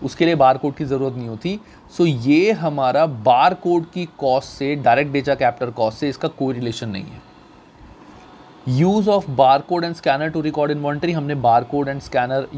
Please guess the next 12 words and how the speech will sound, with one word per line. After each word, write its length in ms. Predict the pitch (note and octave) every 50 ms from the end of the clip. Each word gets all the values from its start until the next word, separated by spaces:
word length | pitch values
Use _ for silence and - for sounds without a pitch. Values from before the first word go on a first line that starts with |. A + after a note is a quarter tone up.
| B2
use 160 | C#3+ D3+ D3+ - -
करे 220 | E3+ D#3 D#3+ E3+
जिसका 240 | D3+ C3 - - C#3
हमारा 200 | C3 C3 C3+ C#3
खर्चा 320 | - - C3 A2+ - C#3+
हुआ, 260 | C#3+ D3 C#3+ D3+ D#3+ - - - - - -
so 80 | B2 A#2
दो 120 | A#2+ A#2+ A#2
सौ 120 | - C#3+
हमारा 260 | C#3+ C3+ C3+ C3 C3+ B2+
खर्चा 320 | - C#3+ C3+ - - C#3+
है। 260 | B2 A#2+ C#3+ D#3 A3